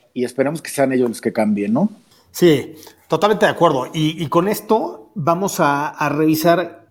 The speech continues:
Speaker 2: justamente qué tenemos en común con Kansas City, Seattle, los Bills de Buffalo, Packers,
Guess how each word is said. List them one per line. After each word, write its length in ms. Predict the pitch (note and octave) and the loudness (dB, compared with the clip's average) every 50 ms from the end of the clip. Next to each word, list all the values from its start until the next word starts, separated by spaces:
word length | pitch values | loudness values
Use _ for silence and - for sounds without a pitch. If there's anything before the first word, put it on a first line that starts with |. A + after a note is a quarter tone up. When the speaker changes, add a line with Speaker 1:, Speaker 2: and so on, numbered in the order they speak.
| _ _ _ - | _ _ _ -16
Speaker 2:
justamente 1040 | - - F#3+ E3+ F3+ F#3+ E3+ E3+ E3 E3 D#3+ - F3+ F3 E3 D3 - - - - _ _ _ - | -4 0 0 2 2 2 0 0 -2 -4 -2 2 2 2 2 2 -2 -10 -18 -20 _ _ _ -2
qué 100 | G3 F#3+ | -2 0
tenemos 400 | F#3+ F#3+ E3+ E3 E3+ E3 D3 E3+ | 2 2 2 2 2 2 2 0
en 80 | D#3 D#3 | 0 0
común 380 | D#3 D#3 D#3 D#3+ D#3+ E3 D#3 | 2 2 2 2 2 2 2
con 220 | - D3+ C3 C3+ C3 | 2 0 0 0 0
Kansas 360 | - D#3 D3+ D3 D3+ E3 D#3+ | 0 0 0 0 0 -2 -2
City, 480 | - F3+ C#3+ - - E3 G3 G3 E3+ - | -2 -2 -2 -2 -2 -4 -4 -4 -8 -10
Seattle, 600 | - - - D#3+ D#3+ D#3 D#3 D#3+ D#3 - - - - - _ _ _ _ _ | -10 -4 0 2 4 4 4 2 0 -2 -4 -8 -14 -20 _ _ _ _ _
los 280 | F3 D3 B2 A#2 A#2 B2+ | -6 -4 -4 0 2 4
Bills 220 | E3+ D#3+ D#3+ D3+ | 6 6 6 6
de 80 | D#3 D#3 | 4 6
Buffalo, 600 | F3+ E3+ - D#3+ D#3 D#3+ E3+ - - - - - _ _ _ _ _ _ | 6 4 4 4 2 2 0 -2 -6 -10 -14 -18 _ _ _ _ _ _
Packers, 640 | - F3 E3 - - F#3+ F3 E3 - - - - | -2 -2 -2 -2 -2 -4 -4 -4 -6 -10 -14 -16